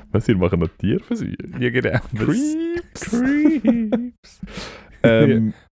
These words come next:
Speaker 2: Ja. Aber ja, gerne neue Medikamente
Speaker 1: Ja.
Speaker 2: nehmen wir an.
Speaker 1: <laughs> Ähm, ja, und dann noch zwei kleine Sachen. Einmal, äh, neunzehnhundertneunzig,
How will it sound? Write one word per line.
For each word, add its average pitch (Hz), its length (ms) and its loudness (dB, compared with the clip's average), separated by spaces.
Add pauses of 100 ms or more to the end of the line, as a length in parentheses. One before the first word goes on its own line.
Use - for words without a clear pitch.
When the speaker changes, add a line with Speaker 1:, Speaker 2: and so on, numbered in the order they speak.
Speaker 2:
Ja. - 80 -8
Aber 107 200 4
ja, 113 140 6
gerne 117 240 2
neue 104 180 4
Medikamente 104 680 0
Speaker 1:
Ja. 120 100 6
Speaker 2:
nehmen 104 180 2
wir 101 40 2
an. 104 180 6
Speaker 1:
<laughs> 123 720 -2 (2000)
Ähm, 113 640 4 (580)
ja, 127 120 8
und 143 240 6
dann 143 100 6
noch 139 80 2
zwei 120 240 2
kleine 127 260 0
Sachen. 156 540 0
Einmal, 127 600 2 (100)
äh, 117 260 4
neunzehnhundertneunzig, 117 880 0